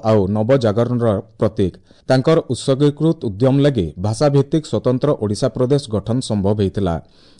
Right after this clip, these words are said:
ତାଙ୍କର ପୁଣ୍ୟତିଥି ଥି ରାଜ୍ୟର ଭିନ୍ନ ଭିନ୍ନ ଜାଗାନୁ ଆଜ ସକାଳୁ ତାଙ୍କର ପ୍ରତିମୂର୍ତ୍ତି ଥି ମାଲ୍ୟାର୍ପଣ ଆଉ ଶ୍ରଦ୍ଧାଞ୍ଜଳି ଅର୍ପଣ କରାଯାଇଛି। କର୍କଟ ରୋଗର କାରଣ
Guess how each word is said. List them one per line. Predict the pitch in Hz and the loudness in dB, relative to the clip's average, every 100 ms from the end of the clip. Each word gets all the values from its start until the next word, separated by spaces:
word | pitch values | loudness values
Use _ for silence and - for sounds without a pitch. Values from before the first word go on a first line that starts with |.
| - | -2
ତାଙ୍କର | 131 156 151 | 0 2 0
ପୁଣ୍ୟତିଥି | 113 117 117 127 123 | 0 0 0 0 -2
ଥି | 147 165 | -2 0
ରାଜ୍ୟର | 104 98 113 | 0 2 0
ଭିନ୍ନ | 92 104 110 | 0 0 0
ଭିନ୍ନ | 135 | 0
ଜାଗାନୁ | 110 110 127 139 | 0 2 2 2
ଆଜ | 107 - | 0 -2
ସକାଳୁ | - 101 113 120 87 - _ _ | -8 -4 0 0 -2 -8 _ _
ତାଙ୍କର | 120 117 113 | -2 2 0
ପ୍ରତିମୂର୍ତ୍ତି | - 113 131 131 131 151 | 0 -4 0 0 0 -2
ଥି | 147 | -2
ମାଲ୍ୟାର୍ପଣ | 156 104 104 110 104 - 147 - | -2 0 2 0 0 -4 -4 0
ଆଉ | 107 | 0
ଶ୍ରଦ୍ଧାଞ୍ଜଳି | 92 101 101 117 123 139 | 0 -4 -2 0 2 0
ଅର୍ପଣ | 156 95 - 104 | -2 -6 -4 -6
କରାଯାଇଛି। | - 110 92 85 - 92 80 - _ - _ _ _ _ - - - - _ _ - | -2 0 0 -2 -4 -8 -10 -12 _ -20 _ _ _ _ -20 -20 -20 -20 _ _ 0
କର୍କଟ | - 147 143 | 2 2 4
ରୋଗର | 170 165 175 175 | 4 4 4 2
କାରଣ | 123 113 131 | 2 4 4